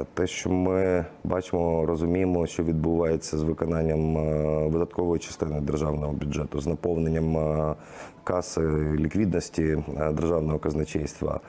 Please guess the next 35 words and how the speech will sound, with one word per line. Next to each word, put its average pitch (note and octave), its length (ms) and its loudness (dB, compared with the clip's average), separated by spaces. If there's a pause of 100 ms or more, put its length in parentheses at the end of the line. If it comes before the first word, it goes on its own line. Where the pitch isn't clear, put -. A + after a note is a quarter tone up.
(400)
е, - 40 -2 (280)
ситуація F2 400 -2
критична. - 720 -2 (240)
Е, D2+ 80 0 (300)
не D#2 220 2
говорити G#2 500 2
про F2+ 160 0
це F#2+ 500 2
неможливо. E2+ 760 2
Є D2+ 340 0
невеликий F#2+ 580 2
проміжок E2+ 460 0
часу, G#2 400 -2
коли F2+ 240 0
ще G2 260 0
щось - 400 -2
можна E2+ 320 0
зробити. E2+ 560 0 (920)
Е, D2 120 0
ситуація G2 520 0
в F#2+ 40 4
медичній G2 460 2
сфері. D#2 440 0 (560)
Ті G#2+ 200 2
ж, F2+ 380 2
е, F2 40 0
питання G2+ 680 2
і E2+ 260 4
те, F2+ 160 -2
що F2 160 -2
зараз F2 300 0
у F2 60 -2
вас E2+ 140 2
було E2+ 460 2
в, D#2 160 -2